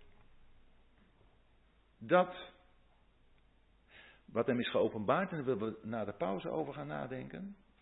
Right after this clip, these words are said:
Paulus heeft die openbaring van die verborgenheid zo kostbaar geacht,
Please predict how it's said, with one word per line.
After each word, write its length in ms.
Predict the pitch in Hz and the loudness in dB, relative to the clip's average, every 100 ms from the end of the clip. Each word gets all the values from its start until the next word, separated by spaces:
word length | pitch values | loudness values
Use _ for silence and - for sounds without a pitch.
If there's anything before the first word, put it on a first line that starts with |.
| _ _ _ - - - _ | _ _ _ -20 -20 -20 _
Paulus 460 | - 180 220 247 214 | 2 4 6 4 2
heeft 360 | 156 151 - - - - - - - - | 2 2 2 -8 -18 -20 -20 -20 -20 -20
die 200 | - 139 | 0 4
openbaring 1120 | - 151 147 113 98 165 214 233 226 240 320 - | 8 8 6 -2 4 4 6 2 2 0 -4 -4
van 140 | 143 | -2
die 120 | 123 | 0
verborgenheid 800 | 113 104 190 - - 190 202 269 - - _ _ _ _ _ _ _ - - | 0 4 2 2 -2 -2 -2 -4 -10 -20 _ _ _ _ _ _ _ -20 -14
zo 340 | 110 98 240 254 | -6 4 4 4
kostbaar 640 | - - 240 - 139 104 | 0 0 2 0 -2 -2
geacht, 520 | - - - - - | -6 -6 -8 -8 -16